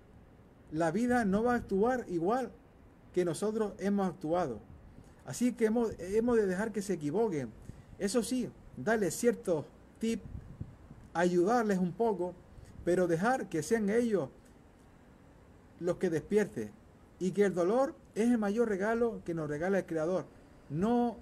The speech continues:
hay ningún perjuicio en que sientas ese dolor como tú lo sentiste, amado ser humano. Así que me gustaría que compartieras el vídeo porque podemos ayudar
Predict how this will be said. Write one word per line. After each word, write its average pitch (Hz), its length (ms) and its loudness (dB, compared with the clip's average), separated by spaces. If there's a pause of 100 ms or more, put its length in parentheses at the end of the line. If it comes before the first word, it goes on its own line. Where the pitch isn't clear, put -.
hay 214 280 0
ningún 185 580 0 (640)
perjuicio 185 680 0 (1300)
en 190 160 0
que 180 140 0
sientas 202 500 0 (120)
ese 190 220 -2
dolor 185 500 2
como 151 220 -2
tú 208 140 -4
lo 208 80 2
sentiste, 190 440 -4
amado 151 260 -2
ser 143 140 -10
humano. 151 300 -4 (1120)
Así 165 300 0
que 180 380 4 (640)
me 156 140 -4
gustaría 190 380 2
que 196 80 -8
compartieras 180 480 -2
el 165 80 0
vídeo 190 280 0
porque 160 180 -4
podemos 170 360 -2
ayudar 175 340 0